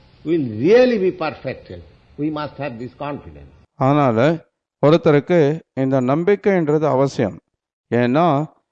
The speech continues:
Speaker 2: நான் ஒரு தரமான இந்த வழிமுறையை நான் பின்பற்றுறதுனால என்னுடைய ஆன்மீக வாழ்க்கை உறுதியா பக்குவமடைய போகுது அப்படின்ற அந்த நம்பிக்கை நமக்கு இருக்கணும்.
Speaker 1: And that is a fact.
Speaker 2: அதுதான் உண்மை.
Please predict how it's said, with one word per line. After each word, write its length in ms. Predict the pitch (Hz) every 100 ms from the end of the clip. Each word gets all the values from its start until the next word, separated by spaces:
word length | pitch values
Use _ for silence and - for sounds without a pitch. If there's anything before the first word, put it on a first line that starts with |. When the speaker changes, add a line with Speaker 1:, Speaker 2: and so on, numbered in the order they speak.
| _ -
Speaker 2:
நான் 240 | 131 147
ஒரு 280 | 143 135 131
தரமான 680 | 123 131 143 156 170 175 156
இந்த 200 | 143 127
வழிமுறையை 580 | 120 151 160 156 151
நான் 180 | 139 120
பின்பற்றுறதுனால 1000 | - 131 156 - 135 110 110 104 127 160 - _ _ _
என்னுடைய 480 | 117 147 180 175 147
ஆன்மீக 480 | 131 151 165 160 147
வாழ்க்கை 560 | 120 120 - 147 160 - _ _ _ _ 110
உறுதியா 720 | 131 151 165 160 131 147 - - _ _ _ _ _ _ -
பக்குவமடைய 600 | 123 170 170 151 127 127
போகுது 800 | 123 117 107 107 123 104 _ _ _ _ _ - 120
அப்படின்ற 360 | 123 156 151
அந்த 160 | 139 123
நம்பிக்கை 460 | 120 139 180 190 170
நமக்கு 340 | 127 131 131 123
இருக்கணும். 360 | 127 120 95 - _ _
Speaker 1:
And 200 | - 196
that 40 | 208
is 340 | 196 156 -
a 40 | 85
fact. 100 | - _ _ _ _ _
Speaker 2:
அதுதான் 540 | - 131 143 156 165 165 _ _ _
உண்மை. 400 | 127 156 143 98